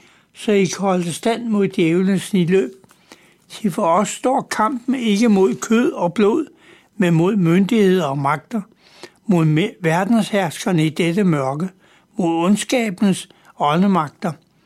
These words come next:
i himmelrummet. Tag derfor Guds fulde rustning på, for, for at I kan stå imod det på den onde dag. Overvinde alt og bestå. Så står der fast.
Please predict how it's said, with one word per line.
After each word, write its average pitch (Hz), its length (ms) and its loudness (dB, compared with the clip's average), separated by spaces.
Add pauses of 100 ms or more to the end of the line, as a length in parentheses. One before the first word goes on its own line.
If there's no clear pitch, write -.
(360)
i 196 140 0
himmelrummet. 165 840 -2 (580)
Tag 196 260 -4 (100)
derfor 240 380 0
Guds 226 360 0
fulde 196 380 0
rustning 202 600 -2
på, 214 400 -2 (400)
for, 190 240 -4 (800)
for 208 140 -2
at 202 200 -2
I 220 160 -2
kan 233 220 -4
stå 226 200 0
imod 190 460 2
det 208 180 -2
på 208 180 -2
den 180 120 -2
onde 160 340 0
dag. 202 340 -6 (580)
Overvinde 226 680 2
alt 202 400 -4 (180)
og 180 200 -6
bestå. 208 520 -2 (680)
Så - 260 -4
står 294 360 -2
der 214 200 -4
fast. - 560 -6